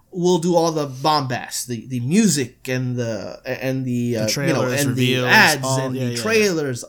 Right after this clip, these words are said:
Speaker 1: all
Speaker 2: I think
Speaker 1: that
Speaker 2: that's
Speaker 1: stuff.
Speaker 2: perfect.
Speaker 1: I, I, yeah, you know,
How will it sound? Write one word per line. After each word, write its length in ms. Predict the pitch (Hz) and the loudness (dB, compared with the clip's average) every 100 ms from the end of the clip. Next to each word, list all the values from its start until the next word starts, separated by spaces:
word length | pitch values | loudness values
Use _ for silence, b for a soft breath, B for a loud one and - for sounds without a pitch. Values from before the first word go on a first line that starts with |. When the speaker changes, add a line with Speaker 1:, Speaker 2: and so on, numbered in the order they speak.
| - | 0
Speaker 1:
all 200 | 151 180 | 4 6
Speaker 2:
I 20 | |
think 80 | 175 | 4
Speaker 1:
that 60 | |
Speaker 2:
that's 120 | 139 - | 2 0
Speaker 1:
stuff. 160 | 123 | 0
Speaker 2:
perfect. 440 | 123 107 - - - - | -2 -6 -18 -20 -10 2
Speaker 1:
I, 220 | 190 220 | 4 4
I, 320 | 202 208 190 - _ _ _ _ - - | 4 4 2 -4 _ _ _ _ -14 -2
yeah, 260 | 262 208 - | 2 2 2
you 100 | 262 | 2
know, 180 | 269 247 | 4 4